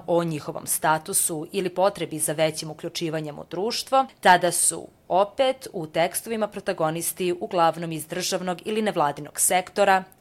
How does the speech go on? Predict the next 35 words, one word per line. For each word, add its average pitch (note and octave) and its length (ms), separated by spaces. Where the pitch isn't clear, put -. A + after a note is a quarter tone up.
a G3+ 120
ne E3 280
oni. - 340
A G#3 180
ako A3+ 180
čitamo A3+ 480
ili D#3+ 160
slušamo D#3+ 540
o D3+ 100
rasnoj E3 500
i C#3+ 40
verskoj D#3 460
mržnji, F#3+ 600
tekstovi F3+ 560
su F#3+ 220
mahom D#3+ 400
povezani D#3+ 560
sa - 160
izjavama D3 480
Zaštitnika D3+ 640
građana D3+ 460
i - 60
Poverenika D#3 680
za - 140
zaštitu - 500
ravnopravnosti, A3+ 1000
dok A#3+ 160
se - 160
o F#3 60
primerima F3 580
borbe D#3 380
protiv - 400
segregacije E3+ 920
priče G#3+ 320
tek G#3+ 340